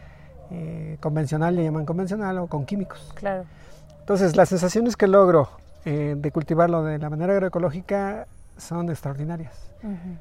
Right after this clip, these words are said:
Speaker 1: O sea, son muy agradables, son, o sea, son muy importantes.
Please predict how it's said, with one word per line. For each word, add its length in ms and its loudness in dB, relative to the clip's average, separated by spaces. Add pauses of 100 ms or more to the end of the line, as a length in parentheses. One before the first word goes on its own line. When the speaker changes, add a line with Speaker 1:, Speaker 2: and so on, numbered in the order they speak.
Speaker 1:
O 20 -20
sea, 140 -4
son 220 -2
muy 220 -2
agradables, 760 0
son, 920 -6
o 20 -12
sea, 240 -4
son 300 -2
muy 160 4
importantes. 580 -4